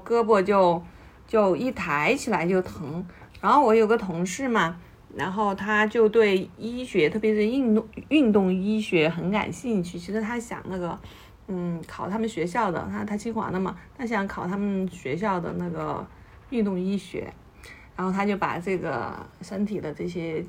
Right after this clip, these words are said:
肌肉都学得很明白，他就跟我挨个儿讲。实际上他说这个肩膀疼就是我们的，像我们长期用电脑，其实手一直处于一个内旋状态，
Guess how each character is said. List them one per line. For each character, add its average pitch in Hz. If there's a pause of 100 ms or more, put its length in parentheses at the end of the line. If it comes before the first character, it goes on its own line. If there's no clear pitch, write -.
肌 226
肉 214
都 202
学 190
得 190
很 214
明 170
白， 165
他 190
就 190
跟 185
我 175
挨 185
个 190
儿 185
讲。 175 (240)
实 -
际 240
上 247
他 220
说 233
这 226
个 185
肩 226
膀 185
疼 180
就 233
是 240
我 196
们 180
的， 240 (140)
像 262
我 208
们 202
长 185
期 254
用 247
电 226
脑， 110 (340)
其 226
实 262
手 247
一 220
直 196
处 180
于 170
一 185
个 202
内 247
旋 170
状 -
态， -